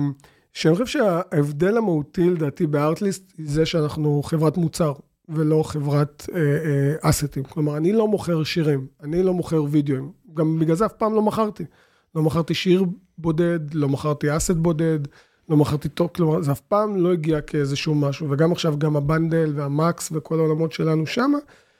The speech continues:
אה, בעצם באו, באנו לתת שירות ללקוח. ה-, ה-customer obsess הזה, האפשרות שלנו לשים, להיות customer centric, ולהביא לו, לראות אותו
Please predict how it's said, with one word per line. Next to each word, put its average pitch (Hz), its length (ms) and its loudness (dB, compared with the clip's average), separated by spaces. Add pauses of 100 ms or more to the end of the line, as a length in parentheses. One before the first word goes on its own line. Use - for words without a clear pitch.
(260)
אה, 151 220 2 (680)
בעצם 202 580 0
באו, 208 280 2
באנו 214 220 0
לתת 185 280 0
שירות 175 300 0
ללקוח. 151 540 -2 (240)
ה-, 147 580 -2
ה-customer 147 1300 -2
obsess 185 360 -2
הזה, 147 400 -2
האפשרות 180 380 -2
שלנו 170 400 0
לשים, 160 440 0
להיות 160 260 0
customer 156 300 0 (140)
centric, 156 520 -2 (440)
ולהביא 156 420 2
לו, 185 400 0 (460)
לראות 190 300 2
אותו 190 540 0